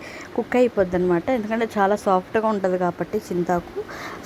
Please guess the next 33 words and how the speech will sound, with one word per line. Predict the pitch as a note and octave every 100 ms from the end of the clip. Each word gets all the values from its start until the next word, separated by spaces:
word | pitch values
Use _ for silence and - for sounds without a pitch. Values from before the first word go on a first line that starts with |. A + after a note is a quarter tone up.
| -
So | B3
అందుకనే | A3 G3 F#3+ G3 G3+ B3
మనం | D#4+ B3 A3 F#3+
వేసుకోవాలి. | F#3 F3+ - - F#3 F3 F3 B3+
తర్వాత | A#3+ F#3 F#3 F3 C4+
నెక్స్ట్ | A#3+ F3+ - A#3+
నేను | C4 G#3 F#3+ F#3
చికెన్ | - - A#3 G#3+
వేసుకున్నాను. | F3+ - - F#3 F3+ F3+ A3
ఇలా | F#3+
అయ్యింది | F3 E3+ F#3 F3+ B3 -
చూడండి. | F#3 F3+ A#3 G4 - - - - - - - - -
ఏంటి | G3+ G#3 A3
ఇలా | G#3
అయింది | G3+ G3+
అనుకోకండి, | G3+ - F#3 F#3+ F#3+ G#3+
చాలా | F#3+ F#3+ G#3+
టేస్ట్గా | G3+ F#3 G3 - G#3+
ఉందండి, | G#3+ G3+ F#3 F3+ F3
నిజంగా | F3+ F#3 F3+ G3+ G#3+ G3+
చెప్తున్నా, | F3+ - F3+ G3+ E4 - - -
చాలా | F#3
టేస్ట్గా | F3+ F#3 F#3 G3 F#3+ F#3+
ఉంది. | F3+ F#3+ D4 - - - G#3+ G#3
And | G#3 F#3
చికెన్ | - G#3+ G#3 G3+
కూడా | G3+ G3+
నేను | D4 C4 A3+
హాఫ్ | A#3 G#3+ F#3+ -
కేజీ | F#3+ F#3+
చికెన్ని | - - G#3 A3
వేసేసుకున్నాను. | C#4+ F3+ E3+ F3+ - F#3 F3+ G#3
వేసేసుకున్నాక | A3 F3+ - F3+ - F#3+ F#3 F3+ C4+